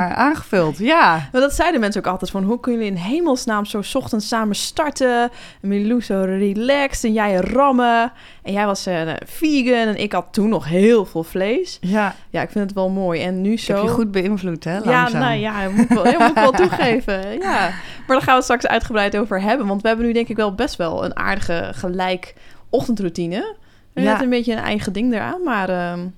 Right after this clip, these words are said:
Speaker 2: laten we daar gewoon, eh, mee beginnen.
Speaker 1: Ja, is goed.
Speaker 2: Wat is nu jouw ochtendroutine, vooral met Kaya?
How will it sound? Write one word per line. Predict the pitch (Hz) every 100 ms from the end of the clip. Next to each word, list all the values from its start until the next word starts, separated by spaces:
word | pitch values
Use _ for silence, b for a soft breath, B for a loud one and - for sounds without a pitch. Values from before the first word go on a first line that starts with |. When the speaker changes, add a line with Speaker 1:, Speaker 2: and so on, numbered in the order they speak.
| - - - -
Speaker 2:
laten | 233 214
we | 202
daar | 175
gewoon, | - 175 170
eh, |
mee | 170 165
beginnen. | - - 427 269 190 -
Speaker 1:
Ja, | 269
is | 180
goed. | - 311 403 - 233
Speaker 2:
Wat | 294 -
is | 233
nu | 220 233 277 -
jouw | 202 214 202
ochtendroutine, | - - 359 339 320 240 190
vooral | 214 214
met | 196 -
Kaya? | 202 185 202